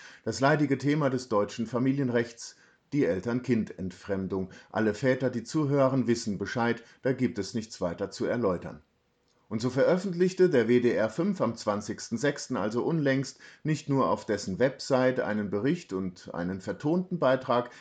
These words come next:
er postete auch bei Facebook etwas und trat, wen überrascht es,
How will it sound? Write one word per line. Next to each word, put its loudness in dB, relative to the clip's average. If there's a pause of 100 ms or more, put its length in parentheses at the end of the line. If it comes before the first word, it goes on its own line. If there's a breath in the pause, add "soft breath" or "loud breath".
er 2
postete 2
auch 0
bei 4
Facebook -2
etwas -2
und -2
trat, -2
wen 0
überrascht 0
es, -4